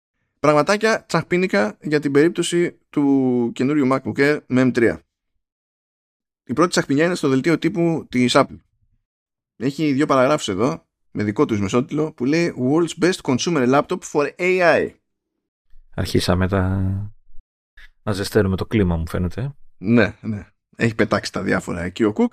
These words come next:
Speaker 1: αλλά βγαίνει αυτό και στην επικοινωνία πλέον, που απέφευγε η Apple να λέει «A I εδώ, A I εκεί», έλεγε «M L, M L, M L, M L, από machine learning». Τώρα σου λέει, «You know what; Δεν αντέχουμε άλλο. Θα πούμε A I,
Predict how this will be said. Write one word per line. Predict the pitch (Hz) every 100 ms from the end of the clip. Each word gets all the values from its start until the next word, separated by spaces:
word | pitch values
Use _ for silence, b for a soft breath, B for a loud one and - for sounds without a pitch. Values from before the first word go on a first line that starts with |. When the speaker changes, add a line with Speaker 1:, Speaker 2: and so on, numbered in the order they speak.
| _
Speaker 1:
αλλά | - 151 147
βγαίνει | 151 175 147
αυτό | 190
και | 185
στην | 170 165
επικοινωνία | 147 147 143 156 104
πλέον, | 95 92 90
που | 123 110 101 92 92
απέφευγε | - 131 110 104 101 95 95 95 104 -
η | 110
Apple | 107
να | 104 101
λέει | 104 107 110 113
«A | 110 110
I |
εδώ, | 104 107 101
A | 101
I | 107
εκεί», | 107 101 95 196
έλεγε | 208 151 131 113
«M | 113
L, | 196 220
M | 113 123
L, | 214 254 -
M | 120 147
L, | 135
M | 113
L, | 214 302 285 -
από | 135 120
machine | 113 147 127
learning». | 214 269 294 _ _ _ _ _ _ _
Τώρα | 330 381
σου | 160 175
λέει, | 208 202
«You | 175
know | 202 196
what; | 214 220 _ _ _ _ _ _ _ _ _ _ _ _ _ _ _
Δεν | 131 143
αντέχουμε | 139 160 - 117 -
άλλο. | - - _ _ _ _ _
Θα | -
πούμε | 156 143 127
A |
I, | 135